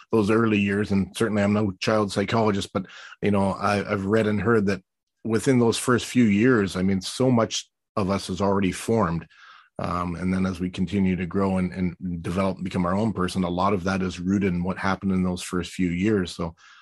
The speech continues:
certainly having the music around it, I would think would make that impact. Now, were there musicians or singers in the family, or just a lot of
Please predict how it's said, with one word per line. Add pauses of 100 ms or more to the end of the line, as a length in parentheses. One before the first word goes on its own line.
(140)
certainly
having
the
music
around
it,
I
would
think
would
make
that
impact. (320)
Now,
were
there
musicians
or
singers
in
the
family,
or
just (120)
a
lot
of